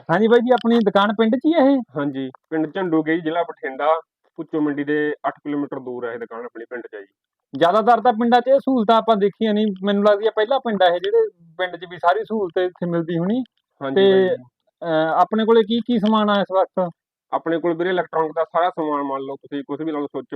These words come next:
Speaker 2: ਪਲੱਗ ਤੋਂ ਲੈ ਕੇ ਐਲ ਸੀ ਡੀ, ਵਾਸ਼ਿੰਗ ਮਸ਼ੀਨ, ਗੀਜ਼ਰ, ਕੋਈ ਵੀ ਇਲੈਕਟ੍ਰੋਨਿਕ ਚੀਜ਼ ਹੈ ਸਾਰੀ ਮਿਲਦੀ ਹੈ ਆਪਣੇ ਕੋਲ। ਤੇ ਨਾਲ ਆਪਣੇ ਕੋਲ ਮੋਬਾਈਲ ਵਾਲਾ ਹੁੰਦਾ ਜੀ,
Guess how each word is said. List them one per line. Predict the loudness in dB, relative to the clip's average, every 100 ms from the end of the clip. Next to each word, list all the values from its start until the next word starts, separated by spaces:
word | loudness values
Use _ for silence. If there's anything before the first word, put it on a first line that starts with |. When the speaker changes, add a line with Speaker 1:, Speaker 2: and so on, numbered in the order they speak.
| -8
Speaker 2:
ਪਲੱਗ | -8
ਤੋਂ | -6 -8
ਲੈ | -6 -6
ਕੇ | -6 -10
ਐਲ | -8 -12
ਸੀ | -10 -10 -8
ਡੀ, | -8 -10 -14 _ _ 6
ਵਾਸ਼ਿੰਗ | 8 8 6
ਮਸ਼ੀਨ, | -8 -14 -12 -12 -10
ਗੀਜ਼ਰ, | -12 -14 -10 -8 -6 -8 -10 _ _ _ _ _ _ _
ਕੋਈ | -4 -4
ਵੀ | -2
ਇਲੈਕਟ੍ਰੋਨਿਕ | -2 -2 -4 -4
ਚੀਜ਼ | -4 -4
ਹੈ |
ਸਾਰੀ | -4 -4 -2
ਮਿਲਦੀ | -2 -4 -6
ਹੈ | -10
ਆਪਣੇ | -10 -12 -10
ਕੋਲ। | -12 -14 _
ਤੇ | -2
ਨਾਲ | 2 0
ਆਪਣੇ | 2 -2
ਕੋਲ | 0 0
ਮੋਬਾਈਲ | 2 2
ਵਾਲਾ | 2 -2
ਹੁੰਦਾ | -2 -6
ਜੀ, | -6